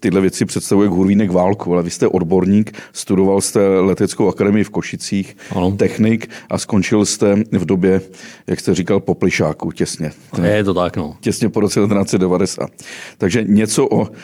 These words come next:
Speaker 1: armádě, eh, Ukrajiny a Ruska znáte?
Speaker 2: Asi o všech ab-, armádách obecně, samozřejmě nevím všechno, ale nějaký věci asi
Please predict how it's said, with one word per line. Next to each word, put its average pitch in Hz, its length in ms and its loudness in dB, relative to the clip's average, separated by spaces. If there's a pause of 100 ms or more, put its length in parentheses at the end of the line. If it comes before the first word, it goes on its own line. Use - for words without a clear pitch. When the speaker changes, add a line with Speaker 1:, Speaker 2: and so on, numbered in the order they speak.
(220)
Speaker 1:
armádě, 107 560 2
eh, - 520 -8 (220)
Ukrajiny 104 440 2
a 98 80 2
Ruska 90 320 0
znáte? 82 440 -2 (1080)
Speaker 2:
Asi 120 240 -2
o 90 80 0
všech - 300 -4
ab-, 101 260 -2
armádách 104 540 0
obecně, 110 400 0
samozřejmě 92 420 0
nevím 98 220 2
všechno, 90 420 -6
ale 82 280 -4
nějaký 90 520 -6
věci 85 400 -4
asi - 300 -8